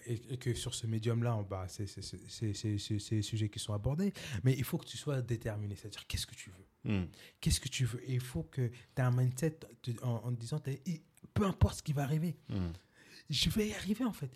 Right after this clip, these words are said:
Speaker 2: Mhm, mhm,
Speaker 1: Peut-être
Speaker 2: mhm.
Speaker 1: que j'y arriverai, il me restera qu'un bras,
Speaker 2: Mhm.
Speaker 1: euh, j'y arriverai, euh, peut-être que je serai pas intact,
Speaker 2: Mhm.
Speaker 1: mais j'y arriverai.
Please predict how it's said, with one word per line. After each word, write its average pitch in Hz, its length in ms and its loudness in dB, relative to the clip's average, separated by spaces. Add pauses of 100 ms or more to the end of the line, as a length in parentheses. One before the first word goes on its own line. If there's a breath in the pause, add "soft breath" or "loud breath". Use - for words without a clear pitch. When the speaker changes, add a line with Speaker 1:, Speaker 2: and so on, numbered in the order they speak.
Speaker 2:
Mhm, 104 80 -2
mhm, 95 220 -4
Speaker 1:
Peut-être 175 300 -4
Speaker 2:
mhm. - 60 -16
Speaker 1:
que 127 280 -6
j'y 120 140 -4
arriverai, 123 400 -4
il 127 80 0
me 113 60 0
restera 113 400 -6
qu'un 143 200 0
bras, 175 340 -2 (280 loud breath)
Speaker 2:
Mhm. 92 380 0
Speaker 1:
euh, 131 260 0 (960)
j'y 165 240 -2
arriverai, 147 340 0
euh, 143 320 -2
peut-être 151 300 -8
que 143 100 -2
je 127 100 -2
serai 127 180 -2
pas 135 140 -4
intact, 131 540 -4 (220 loud breath)
Speaker 2:
Mhm. 95 80 -2
Speaker 1:
mais - 100 4
j'y 139 320 -2
arriverai. 113 460 -8